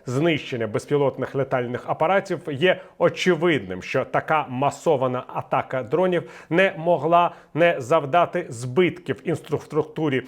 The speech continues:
Чорноморського флоту Російської Федерації та самого Новоросійську. Атака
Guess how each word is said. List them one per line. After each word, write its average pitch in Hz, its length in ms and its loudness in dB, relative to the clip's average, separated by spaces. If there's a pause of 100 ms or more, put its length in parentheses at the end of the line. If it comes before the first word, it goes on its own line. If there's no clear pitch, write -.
(220)
Чорноморського 143 600 0
флоту 185 420 0
Російської 143 680 -2
Федерації 139 680 0 (280)
та 151 360 4
самого 143 600 0 (140)
Новоросійську. 139 680 2 (360)
Атака 220 560 2